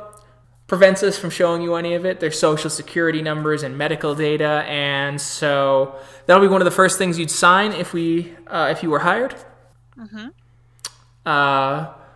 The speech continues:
Speaker 1: as he goes through some of the legal stuff, and we give you, we give a basic crash course, uh, after about a week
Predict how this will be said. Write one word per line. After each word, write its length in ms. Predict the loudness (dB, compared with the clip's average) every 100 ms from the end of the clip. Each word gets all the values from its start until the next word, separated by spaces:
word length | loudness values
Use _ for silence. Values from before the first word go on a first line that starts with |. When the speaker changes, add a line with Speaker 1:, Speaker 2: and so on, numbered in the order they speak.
| -14 -14 -10 0
Speaker 1:
as 220 | 2 2
he 60 |
goes 300 | 2 4 2
through 120 | 0 -4
some 180 | -2
of 80 | -4
the 60 | -6
legal 260 | -4 -4
stuff, 220 | -2 -2 0
and 300 | -2 -2 -4
we 100 | -4
give 160 | 2
you, 120 | 4 4
we 120 | 4
give 160 | 4
a 60 | 4
basic 520 | 2 6 8 8 2
crash 380 | 4 4 4 2
course, 400 | 2 4 4 2
uh, 380 | 4 4 2 4
after 260 | 4 4 4
about 200 | 4 4
a 40 |
week 360 | 0 -4 -10